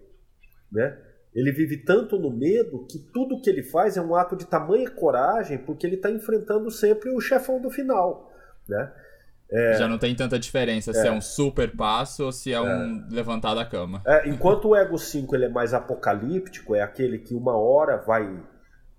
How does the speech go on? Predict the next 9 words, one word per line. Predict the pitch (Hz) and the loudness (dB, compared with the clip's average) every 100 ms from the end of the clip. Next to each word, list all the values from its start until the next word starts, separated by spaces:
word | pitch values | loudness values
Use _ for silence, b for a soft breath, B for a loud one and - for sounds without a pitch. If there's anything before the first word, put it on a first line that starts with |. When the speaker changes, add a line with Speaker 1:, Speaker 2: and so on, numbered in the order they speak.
| _ | _
Speaker 1:
ter | 117 | -4
um | 117 104 90 - | -4 -6 -10 -2
cataclisma | 113 - - 113 127 135 117 | 0 0 -4 -4 -2 0 -2
na | 101 | -4
Terra, | 92 123 135 127 | -4 0 0 0
porque | 110 107 | -6 -6
ele | 113 | -2
já | 117 | 0
sabe | 110 - 120 117 | 0 0 0 0